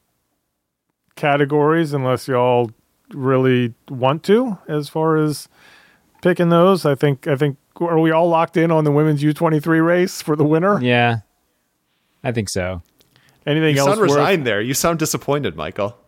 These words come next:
Speaker 2: Well, I mean, I wanted her to, I, I think the U twenty-three race would have been better maybe without her, Shireen in it. Um, but yeah, I think she's gonna win.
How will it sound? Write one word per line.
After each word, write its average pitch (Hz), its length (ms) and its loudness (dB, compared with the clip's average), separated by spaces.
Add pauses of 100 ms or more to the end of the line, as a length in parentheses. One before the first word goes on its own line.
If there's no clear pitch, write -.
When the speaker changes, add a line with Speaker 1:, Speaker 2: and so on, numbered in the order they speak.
(280)
Speaker 2:
Well, 123 320 0 (400)
I 120 100 0
mean, 95 360 -4 (140)
I 98 140 -2
wanted 95 360 -4
her 98 160 -2
to, 98 160 -8
I, 127 180 2
I 139 160 0
think 160 280 -2
the 131 80 -2
U 127 180 2
twenty-three 127 420 0
race 110 280 2
would 107 100 2
have 101 100 2
been 98 300 -2 (200)
better 98 320 2
maybe 98 300 -2
without 90 420 -4
her, 110 180 -16
Shireen 143 520 -2
in 160 140 -2
it. 381 140 -2 (300)
Um, 87 640 -6
but 82 400 -6 (680)
yeah, 370 160 0
I 196 100 -4
think 123 160 -6
she's 175 140 -6
gonna 208 140 0
win. 90 300 -4